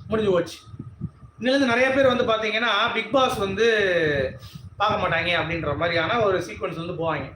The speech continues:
அது நமக்கு தெரியும். ஏன்னா திவாகருக்கா பா-, Bigg Boss பார்த்து ஒரு டி ஆர் பி, அந்த மூணுன்னு இருக்கு பாருங்க, அதுக்கு காரணம் வந்து பாத்தீங்கன்னா அவர் தான். So, அந்த மூணு டி ஆர் பி இப்ப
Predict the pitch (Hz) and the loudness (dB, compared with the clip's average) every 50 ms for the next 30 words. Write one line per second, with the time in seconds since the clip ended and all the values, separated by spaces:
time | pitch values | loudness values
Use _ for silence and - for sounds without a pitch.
0 | - - - 202 226 226 208 196 180 165 151 175 180 185 190 - - 156 165 175 | -10 -6 -2 0 0 0 -2 -4 -6 -6 -6 -4 -4 -4 -4 -6 -6 -6 -4 -2
1 | 180 170 160 147 135 - - - - - - - _ _ - - - - - - | 0 0 0 -2 -4 -6 -10 -14 -20 -20 -20 -20 _ _ -18 -16 -16 -14 -12 -12
2 | - - - 196 233 254 262 254 240 247 254 247 247 220 208 208 202 196 185 180 | -10 -4 -2 0 2 2 2 2 2 2 2 2 2 2 2 4 4 2 2 0
3 | 185 196 180 208 214 - - - 185 190 - 220 196 185 165 185 208 214 208 - | 0 -2 0 0 0 0 0 -2 -2 0 2 2 2 2 2 2 0 0 2 2
4 | 190 185 180 180 208 226 233 233 220 214 196 190 165 175 165 160 151 151 160 165 | 0 -2 -2 -2 -2 -2 0 0 0 -2 -2 0 2 2 2 2 0 -2 -2 -2
5 | 160 175 180 185 185 190 175 175 170 160 160 151 143 156 165 180 156 143 147 143 | -2 -2 0 0 0 -2 -4 -4 -4 -4 -4 -4 -4 -4 -2 -2 -2 -2 -2 -2
6 | 139 143 175 - - - - - _ _ - - 214 202 190 170 - - 214 196 | -2 -4 -4 -6 -8 -16 -20 -20 _ _ -8 -2 0 0 2 0 0 -4 -4 -6
7 | - 180 220 254 277 269 247 240 240 247 233 233 - 233 240 240 226 208 | -4 -2 0 0 0 0 0 0 0 0 0 0 0 0 0 0 0 2